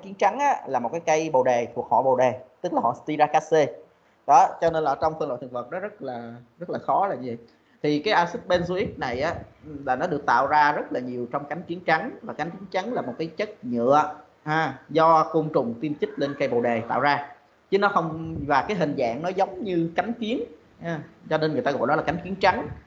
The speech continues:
chứ không phải là nó là cánh của con kiến. Rồi từ cái axit benzoic này người ta có thể tạo các cái dẫn xuất natri benzoate, và natri benzoate là cái chất thì ai cũng biết rồi, nó dùng để làm lông đờm và chữa ho, và đồng thời cũng là một cái chất bảo quản, ờ,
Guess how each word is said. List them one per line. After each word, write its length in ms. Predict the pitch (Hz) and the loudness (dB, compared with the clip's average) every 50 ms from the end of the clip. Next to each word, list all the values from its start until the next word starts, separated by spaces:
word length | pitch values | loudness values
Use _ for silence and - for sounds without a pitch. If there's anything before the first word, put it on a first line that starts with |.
| _ _ _ - | _ _ _ -4
chứ 80 | 180 196 | -2 0
không 220 | - 202 175 175 170 | 2 2 0 2 2
phải 260 | - 113 110 135 170 | 2 2 4 4 2
là 120 | 208 165 131 | 2 0 0
nó 240 | 127 123 139 180 202 | 0 2 2 2 2
là 100 | 151 120 | 2 0
cánh 220 | - 139 175 226 | -2 -4 -4 -6
của 80 | 180 - | -6 -4
con 160 | - 147 147 | -4 -2 0
kiến. 320 | - 165 185 214 - - - _ _ _ _ _ _ _ _ - | 2 0 0 0 -4 -12 -20 _ _ _ _ _ _ _ _ 2
Rồi 200 | 143 147 151 147 147 | 4 4 6 6 6
từ 180 | 151 151 151 147 | 4 4 4 4
cái 100 | 175 202 | 4 2
axit 180 | 185 190 160 - | 2 2 0 -4
benzoic 340 | 190 185 165 180 208 - - | -4 -2 -2 -2 -2 -2 -2
này 140 | 143 135 135 | -2 -2 0
người 80 | 135 | 0
ta 180 | 135 - 165 165 | 0 2 0 0
có 220 | 165 185 185 190 | 0 0 -2 -2
thể 200 | 185 175 117 - | 0 -2 -2 -2
tạo 240 | - - 123 123 135 | 0 0 2 2 2
các 120 | - 180 185 | 0 -2 -6
cái 80 | 185 151 | -6 -6
dẫn 140 | 131 156 185 | -6 -6 -4
xuất 240 | - 214 - - | -4 -4 -4 -2
natri 260 | 170 156 156 - 175 160 | -4 -4 -2 -2 -2 0
benzoate, 440 | 160 160 160 151 160 170 196 226 - - - - - | 0 0 0 2 4 4 4 4 2 -2 -6 -4 -2
và 120 | 131 131 131 | 0 0 0
natri 240 | 139 147 147 160 | 0 -2 -2 -2
benzoate 360 | 147 156 151 151 160 165 196 220 - | -2 -2 -2 0 0 0 0 0 0
là 200 | 151 127 117 117 - | -2 -2 -2 -2 -4
cái 320 | 160 170 175 175 185 185 180 - | -6 -6 -6 -6 -8 -8 -4 -2
chất 160 | - 185 196 - | 0 0 0 0
thì 60 | - 196 | 0 2
ai 180 | - 143 143 143 | 2 2 2 0
cũng 120 | - 139 | -2 -2
biết 140 | 151 165 151 202 | -2 0 0 2
rồi, 220 | 135 123 123 120 | 2 2 2 2
nó 120 | 123 131 | 2 0
dùng 280 | 156 160 135 120 120 117 | -2 0 -2 -2 -2 -2
để 140 | 120 120 131 | -2 -2 -2
làm 220 | 143 135 120 117 | -2 -2 -2 -2
lông 180 | 127 - 147 147 | -2 -2 0 2
đờm 200 | 131 123 117 110 110 - - - - | 2 2 2 2 -2 -8 -12 -14 -14
và 60 | 104 - | -10 -8
chữa 80 | - 120 | -6 -4
ho, 280 | 143 151 139 139 139 135 - - - _ _ _ - - | 0 2 2 2 2 0 -4 -16 -20 _ _ _ -6 0
và 120 | - 131 | 2 2
đồng 200 | 135 139 139 135 | 4 4 2 0
thời 220 | 127 147 131 131 127 | 0 2 2 2 0
cũng 200 | - 120 117 151 | -2 -6 -4 -4
là 100 | 170 151 | -4 -4
một 80 | - - | -4 -4
cái 80 | 165 165 | -8 -8
chất 180 | - - - | -8 -8 -6
bảo 160 | - 107 139 160 | -4 -4 -4 -2
quản, 320 | 143 117 98 101 123 190 277 - - _ _ - | -2 -2 -2 -2 -4 -6 -8 -10 -14 _ _ -18
ờ, 60 | 127 | -16